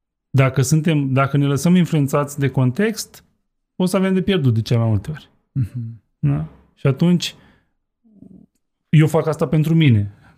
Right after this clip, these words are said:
Speaker 1: Tocmai pentru că știu modul în care am fost influențat în trecut sau aș putea fi influențat,
Speaker 2: Mhm.
Speaker 1: încerc să, să întârzi momentul deciziei. Să mă
Speaker 2: Mhm.
Speaker 1: mai gândesc, să mai calculez.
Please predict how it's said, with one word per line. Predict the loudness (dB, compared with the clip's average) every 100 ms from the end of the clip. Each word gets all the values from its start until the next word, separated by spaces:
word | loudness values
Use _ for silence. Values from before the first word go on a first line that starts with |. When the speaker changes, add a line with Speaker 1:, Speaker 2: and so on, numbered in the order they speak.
| _ -4
Speaker 1:
Tocmai | -2 0
pentru | 0 -2
că | 0
știu | 0 4 4
modul | 4 0 -2
în | -2
care | -2 -2 -6 -12 _ _ _ _
am | 0 2 2 2 -2 -10 -20 _ _ _ -2
fost | 2 2
influențat | 2 0 0 0 -2 0
în | -2
trecut | -2 -2 0 -2 0
sau | -2
aș | -2
putea | -2 -2 -2 0
fi | 0
influențat, | 0 0 -2 -2 -2 -4 -6 -16 _ _ _
Speaker 2:
Mhm. | -6 -4 -2
Speaker 1:
încerc | 2 2 2 0 0 -6
să, | -4 -2 -2 -4 -10 _ _
să | -6 0
întârzi | 2 4 2 2 2 2 0 -2 -2
momentul | 0 2 2 0
deciziei. | 0 2 2 2 0 -4 _ _ _ _ _
Să | 0
mă | 2
Speaker 2:
Mhm. | 2
Speaker 1:
mai | 0
gândesc, | 2 2 0 -2
să | -8 -2
mai | -2 0
calculez. | -2 0 2 2 0 -6